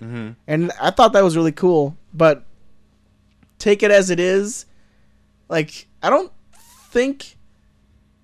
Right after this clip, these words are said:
Speaker 2: I don't think I hate it as much as you. Like, it's
Speaker 1: Mm-hmm.
Speaker 2: definitely not a good movie.
Speaker 1: <laughs>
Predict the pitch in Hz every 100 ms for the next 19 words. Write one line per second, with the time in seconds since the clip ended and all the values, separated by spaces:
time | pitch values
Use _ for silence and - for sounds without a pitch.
0 | _ _ _ _ _ _ _ - 180 233
1 | 247 220 160 - 165 196 208 233 226 220
2 | 220 247 233 240 262 285 170 233 180 175
3 | 214 240 214 170 151 147 147 - _ _
4 | _ _ _ _ _ - 156 127 135 156
5 | 180 202 214 233 294 294 302